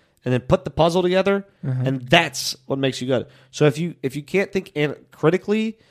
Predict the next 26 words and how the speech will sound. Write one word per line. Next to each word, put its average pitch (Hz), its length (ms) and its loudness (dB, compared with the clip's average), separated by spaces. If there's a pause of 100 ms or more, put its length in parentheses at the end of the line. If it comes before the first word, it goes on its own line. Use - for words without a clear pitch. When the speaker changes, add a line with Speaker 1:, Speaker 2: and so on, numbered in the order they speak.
(260)
Speaker 1:
and 143 100 -4
you 135 100 -4
think, 151 480 -2
and 135 140 0
you 143 100 0
can, 160 140 -2
again, 156 360 0 (160)
you 196 160 8
can 208 240 2
learn 226 260 6
this 208 160 4
stuff. 165 520 4
Speaker 2:
Yep. 147 300 -6
Speaker 1:
This 165 180 2
is 185 120 0
not 190 260 0
something 196 360 2
that, 165 160 0
like, 147 180 2
one 156 260 2
person 180 280 2
can 170 100 0
do, 170 120 8
one 156 160 2
person 165 260 0
can't. 180 360 -2